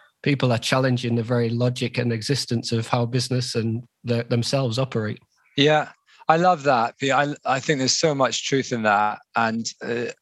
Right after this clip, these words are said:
Speaker 2: and it's not, there's no shortcuts to be taken on this. I think you, you do have to think about the long term. And I think one of the things that businesses or business leaders are gonna find really challenging is to answer those questions, 'cause there's not a playbook for it, right? Like, it's, you can't read the answer to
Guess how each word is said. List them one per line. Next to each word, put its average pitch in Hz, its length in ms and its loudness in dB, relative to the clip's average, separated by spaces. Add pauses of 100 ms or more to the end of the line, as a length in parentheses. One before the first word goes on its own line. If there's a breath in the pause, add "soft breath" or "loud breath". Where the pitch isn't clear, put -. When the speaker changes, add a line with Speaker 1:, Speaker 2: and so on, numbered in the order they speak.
(100)
Speaker 2:
and 123 120 0
it's 123 180 0
not, 147 340 4
there's 131 160 0
no 139 140 2
shortcuts 120 480 0
to 120 80 -2
be 117 80 0
taken 117 320 0
on 98 140 -2
this. 98 260 0
I 110 60 0
think 110 220 -2
you, 110 100 0
you 123 160 -4
do 123 100 0
have 113 140 2
to - 60 -12
think 117 120 -2
about 107 160 0
the 113 100 -2
long 113 160 -2
term. 101 280 -2 (420 loud breath)
And 135 80 4
I - 20 4
think 180 200 0
one 180 120 2
of 165 60 2
the 139 60 -2
things 147 340 0
that 123 260 2 (760 loud breath)
businesses 156 640 2
or 127 80 0
business 131 420 -2
leaders 123 560 -2 (380 loud breath)
are 135 120 0
gonna 135 160 0
find 135 300 2
really 131 160 0
challenging 131 460 0
is 120 120 0
to 143 120 0
answer 131 280 0
those 127 200 -2
questions, 170 640 -2 (260 loud breath)
'cause 139 160 2
there's 147 160 0
not 180 160 4
a - 140 -4
playbook 151 480 0
for 107 240 -2
it, 92 80 -4
right? 120 260 2
Like, 131 220 0
it's, 131 180 -2
you 143 140 -4
can't 160 260 2
read 147 220 2
the 139 100 2
answer 139 460 0
to 110 360 0